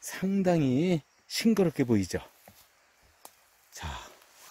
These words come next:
산행은 계속 이어지고 있습니다. 아, 갑자기 눈앞에 새빨간 열매가 보였습니다. 자,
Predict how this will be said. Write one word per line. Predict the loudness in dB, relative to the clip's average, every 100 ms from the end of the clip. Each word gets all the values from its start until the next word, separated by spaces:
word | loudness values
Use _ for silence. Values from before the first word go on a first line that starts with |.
| -14 -14 -20 -12
산행은 | 0 4 6 6 4 4
계속 | 6 6 6 2 2 -4 _ _ _ -20 -20 -12 6
이어지고 | 10 10 8 2
있습니다. | 2 0 -4 -6 -10 -16 -20 -20 _ _ _ _ _ -20 -20 _ _ _ _ _ _ _ -20 _ _ _ _ _ _ _ _ _ _
아, | -12 -12 -16 _ _ -6
갑자기 | -6 4 6 8 6 4
눈앞에 | 6 4 4 0 2 0 -4 -20 -20 -20 -16
새빨간 | -10 -4 -2 -2 -2 0 4 4 4 0 -6 -20 -20 -20 -20 -20 -20 2
열매가 | 8 8 8 4 2
보였습니다. | 8 6 6 -2 -6 -8 -12 -18 _ -20 -20 -20 -16 0
자, | 2